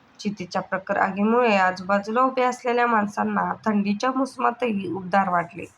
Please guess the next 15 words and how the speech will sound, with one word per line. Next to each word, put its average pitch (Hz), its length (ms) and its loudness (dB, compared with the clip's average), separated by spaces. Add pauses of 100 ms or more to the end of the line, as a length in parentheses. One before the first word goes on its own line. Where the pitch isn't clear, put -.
(720)
जवळपास 233 520 4
पन्नास 220 460 2
साठ 277 200 2
माणसांच्या 247 540 2
गर्दीत 220 560 -2
मी 208 120 2
देखील 202 380 -4
होतो. 185 340 -8 (960)
आजीच्या 202 480 2
रुग्णालयात 190 500 0
नेण्यापासून 208 640 2
मरेपर्यंत 214 680 2 (160)
तिच्यावर 202 360 0
केलेले 196 440 -4
उपचार, 196 500 0